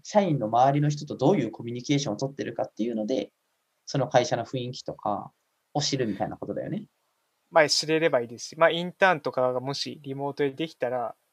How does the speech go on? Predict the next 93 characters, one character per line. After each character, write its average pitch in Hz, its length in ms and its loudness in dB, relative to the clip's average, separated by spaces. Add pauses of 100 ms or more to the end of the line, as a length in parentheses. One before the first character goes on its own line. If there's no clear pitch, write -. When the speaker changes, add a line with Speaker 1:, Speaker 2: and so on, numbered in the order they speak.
(120)
Speaker 2:
そ - 120 -6
の 139 40 -2
社 160 200 4
員 180 120 0
の 202 80 0
チ 190 140 2
ャ - 20 8
ッ - 60 -2 (180)
ト 175 300 4 (360)
の 160 80 0
雰 160 220 -2
囲 135 40 -10
気 - 80 -8
と 120 100 -4
か 117 100 -6
っ - 80 -12
て 120 80 -14
ど 127 200 -6
う 131 40 -4
な 107 120 -8
ん 107 60 -18
だ - 120 -14
ろ - 80 -12
う - 20 -20
っ - 380 -20
て 165 80 -2
い 165 40 2
う 165 40 4
の 156 80 6
が 135 40 -2 (120)
す - 240 -6
ご 151 140 6
い、 - 180 -8 (1200)
な 160 120 -6
ん - 20 -6
か 120 80 -6
大 131 280 4
事 143 120 -4
な 131 60 2
の 110 80 -6
か - 120 -14
な。 - 240 -14 (140)
そ 131 140 -2
う、 - 20 -4
雰 180 220 2
囲 - 20 6
気 143 100 2
を 117 60 -2
知 - 120 0
る。 147 100 0
Speaker 1:
確 - 100 -14
か - 40 -20
に。 - 100 -20 (160)
Speaker 2:
今 185 220 8
の 190 100 10
時 170 100 0
代 202 140 12
の 208 80 6
雰 180 200 2
囲 156 60 -10
気 139 100 -2
を 117 60 -2
知 - 160 2
る 143 60 4
っ - 20 -2
て - 180 -14
い 120 60 -8
う - 20 -14
の 117 100 -12
が、 123 280 -2 (180)
な 170 80 2
ん - 20 2
か 127 60 2
そ 160 140 2
う 156 40 8
い 151 40 6
う - 20 -4
こ 156 100 0
と 156 100 4
な 131 60 6
の 110 60 0
か - 100 -10
も 110 100 -14
っ - 20 -20 (100)
て - 80 -12
い 127 60 -8
う - 20 -16
の - 60 -14
は。 - 200 -12
Speaker 1:
う - 60 -6
ん 131 60 -2
う - 20 -4
ん 113 120 -6